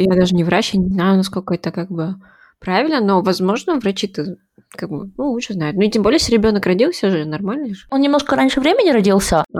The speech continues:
Speaker 2: но раньше времени рожаются дети и не в таких
Speaker 1: Да,
Speaker 2: ситуациях.
Speaker 1: да,
Speaker 2: Не было
Speaker 1: то есть
Speaker 2: такого,
Speaker 1: как бы
Speaker 2: что она
Speaker 1: ничего
Speaker 2: там
Speaker 1: не было.
Speaker 2: упахивалась, чтобы прям помереть. У неё действительно был
Speaker 1: Да.
Speaker 2: лишний вес, и ей
Speaker 1: Мгм.
Speaker 2: это действительно шло на пользу.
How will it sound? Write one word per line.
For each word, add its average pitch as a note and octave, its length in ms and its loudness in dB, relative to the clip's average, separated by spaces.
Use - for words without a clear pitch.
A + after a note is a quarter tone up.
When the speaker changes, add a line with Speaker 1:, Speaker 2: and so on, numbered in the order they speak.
Speaker 2:
но F#3+ 420 6
раньше A#3+ 240 6
времени C4+ 280 6
рожаются F#3+ 360 4
дети G#3 240 4
и F3 600 6
не E3+ 140 8
в - 60 6
таких D3 280 0
Speaker 1:
Да, G3+ 340 6
Speaker 2:
ситуациях. E3+ 220 4
Speaker 1:
да, F3 40 8
Speaker 2:
Не B3+ 100 6
было F4+ 180 6
Speaker 1:
то - 20 -4
есть A3 60 0
Speaker 2:
такого, A#3+ 160 4
Speaker 1:
как F4 80 8
бы - 40 4
Speaker 2:
что - 180 4
она G#3 120 6
Speaker 1:
ничего G#3 140 4
Speaker 2:
там G3 140 6
Speaker 1:
не F#3 80 0
было. F3 140 0
Speaker 2:
упахивалась, A3 760 4
чтобы G3 280 2
прям G3 280 2
помереть. G3+ 360 6
У F#3 40 6
неё G#3+ 120 6
действительно B3 440 4
был G3 120 4
Speaker 1:
Да. G3 60 6
Speaker 2:
лишний G3 220 4
вес, C5+ 260 2
и F#3+ 420 6
ей B3 260 4
Speaker 1:
Мгм. G#3 80 2
Speaker 2:
это G3 140 0
действительно G#3+ 360 2
шло F3+ 200 4
на F3 100 4
пользу. D3+ 420 2